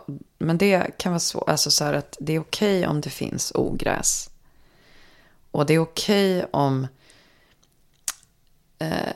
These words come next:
man inte skördar allt. Det är okej om, ehm, det blir, liksom kommer kolfjärilar och äter upp all vår grönkål. Det har jag processat nu senaste dagarna.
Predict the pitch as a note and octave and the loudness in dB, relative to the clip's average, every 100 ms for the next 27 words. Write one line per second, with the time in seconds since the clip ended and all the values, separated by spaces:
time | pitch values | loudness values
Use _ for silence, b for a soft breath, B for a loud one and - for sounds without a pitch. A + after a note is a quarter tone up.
0 | - F3+ F3+ F3 - - D#3+ - - D3+ | -4 0 2 2 -2 0 2 2 2 0
1 | - - - - - - D3 D3+ F3 F3+ | -2 -2 -6 -10 -14 -6 2 4 4 0
2 | - G#3 A3 G#3 - - - C#3 C#3 C3+ | -2 2 4 2 -2 -4 -4 -4 -4 -8
3 | - - - _ - _ _ _ _ _ | -12 -20 -20 _ -20 _ _ _ _ _
4 | - B B B B B B _ - D3+ | -16 B B B B B B _ 0 2
5 | C#3+ D3 - - - - A#3 C#4 - - | 2 0 -2 -6 -8 -10 -12 -14 -14 -16
6 | - - - - - - - _ - _ | -18 -16 -16 -16 -16 -18 -20 _ -20 _
7 | _ _ _ _ _ - - E4 D3+ E3 | _ _ _ _ _ -18 -12 -10 -2 0
8 | C#3+ D3+ D3 C3+ - - - - - D#3 | 0 0 2 0 -2 -4 -8 -12 -12 -8
9 | D3+ - D#3+ C#3+ - D3+ C#3 C3 - - | -8 0 2 2 0 2 2 2 -2 0
10 | - - - - - C#3+ C3 - - - | 0 0 -2 0 0 2 0 -2 -4 -4
11 | - - - _ _ - D3 C3 - - | -8 -18 -20 _ _ 0 0 2 -2 -2
12 | - - - - - G3 - _ _ _ | -2 -2 -4 -4 -4 -4 -10 _ _ _
13 | F#3+ F3 D#3+ C#3 - C#3+ - C#3 - - | 2 4 6 2 0 0 0 0 -4 -4
14 | D#3 - D3 C3+ C3 - - E3+ E3 | -4 -2 -2 -2 -2 -2 -2 0 -2